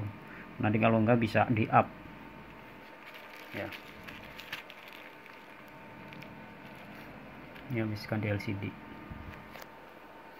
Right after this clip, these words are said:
Ini udah mulai nyala lagi, mulai normal. Ini saya cas lagi dulu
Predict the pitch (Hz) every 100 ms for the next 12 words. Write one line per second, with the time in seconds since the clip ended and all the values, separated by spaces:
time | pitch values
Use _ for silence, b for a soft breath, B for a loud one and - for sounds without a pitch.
0 | - - - - 110 120 131 127 120 104
1 | 101 104 101 101 101 101 101 127 123 107
2 | 107 104 107 120 127 110 107 107 107 -
3 | - 101 101 101 104